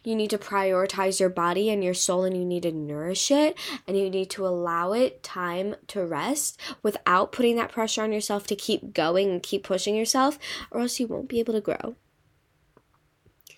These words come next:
All right, let's get into this episode. Recently, I have been interacting with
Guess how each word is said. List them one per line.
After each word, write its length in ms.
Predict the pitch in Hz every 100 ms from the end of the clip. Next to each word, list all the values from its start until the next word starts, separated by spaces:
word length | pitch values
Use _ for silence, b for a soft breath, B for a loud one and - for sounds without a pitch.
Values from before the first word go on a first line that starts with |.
| b b b b -
All 120 | 214
right, 340 | - - - - - -
let's 240 | 254 285
get 240 | - 330 -
into 520 | 196 190 240 - 202
this 160 | 202 -
episode. 500 | 202 185 - - - _ _ _ _ B B B B
Recently, 520 | 311 349 392 381 403 -
I 120 | 233 226
have 120 | 220
been 160 | 214 -
interacting 600 | 262 277 240 240 254 240
with 180 | 233